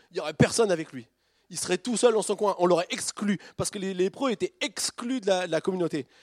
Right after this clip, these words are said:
parce qu'ils étaient considérés comme impurs. Ils ne pouvaient pas venir.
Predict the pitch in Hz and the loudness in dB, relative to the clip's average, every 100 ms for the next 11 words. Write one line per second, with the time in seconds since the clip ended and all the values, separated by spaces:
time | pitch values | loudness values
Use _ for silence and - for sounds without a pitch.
0 | - - - 185 185 196 226 220 240 233 | -20 -10 -8 -4 -4 -4 -2 -2 0 -2
1 | 208 180 - 247 - 226 131 - - 190 | -2 -2 2 4 6 4 2 -4 -12 -12
2 | - 226 - 247 208 170 - | -4 -4 2 0 0 -8 -14